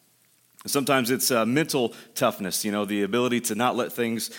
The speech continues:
bother you. Sometimes it's physical walls that make us feel safe. You know, maybe a particular, um, you know, our house, you know, is a place that maybe we feel safe. Or, or, uh, you know, it could be emotional walls that we put up, things that keep us safe from other people, from them hurting us. So we put up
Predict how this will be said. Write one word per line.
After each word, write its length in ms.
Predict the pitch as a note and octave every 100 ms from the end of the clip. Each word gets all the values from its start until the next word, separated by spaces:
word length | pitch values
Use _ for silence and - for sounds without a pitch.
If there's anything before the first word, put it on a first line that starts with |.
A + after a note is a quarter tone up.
| -
bother 380 | G#2 A2 A#2 G#2
you. 240 | G2 E2+ D#2
Sometimes 400 | F3 G3 A#3+ G3
it's 160 | D3
physical 600 | - G#3+ A3+ F#3+ D3+ G2+
walls 440 | E2+ G2 F2 E2 -
that 120 | G#2
make 180 | G#2+ G#2+
us 140 | G2+
feel 200 | - G2+
safe. 360 | E2 F#2+ F2+ -
You 80 | G2+
know, 80 |
maybe 260 | G#2 A#2 A#2
a 60 | A2+
particular, 640 | G#2+ - A#2+ B2+ A#2 A2+ - - -
um, 460 | - G2 G2 F#2+ F#2+ -
you 100 | B2+
know, 60 |
our 100 | A#2
house, 460 | A#2+ C#3 B2 F2 -
you 40 |
know, 60 | G#2
is 120 | F#2+
a 40 | G2
place 280 | A#2 A2+
that 80 | A2+
maybe 200 | G#2+ G#2+
we 160 | G2+ G#2+
feel 400 | G#2+ G#2+ G2 - -
safe. 480 | - B2 G2+ -
Or, 220 | F#2+ F#2 - - -
or, 360 | - A#2+ A#2+ A#2+
uh, 180 | A2+ A#2
you 180 | C3+
know, 80 | E3
it 80 | C#3
could 220 | E3+ D#3
be 260 | D3+ D3 C#3
emotional 440 | A#2+ D3+ A3 D3+
walls 300 | G2+ F2 F2
that 40 | A2
we 100 | G2+
put 200 | - F#2+
up, 200 | E2+ -
things 300 | A2+ A2 G#2
that 100 | F#2+
keep 240 | - A2+
us 120 | G#2+
safe 260 | - A2 G#2+
from 160 | A2 G#2+
other 160 | A2
people, 340 | G2+ C3 B2+ G2
from 220 | G#2 G2
them 140 | G2+
hurting 320 | F2+ C3 A#2
us. 120 | F2+ E2
So 140 | G2
we 120 | G2
put 180 | - A2
up 160 | G#2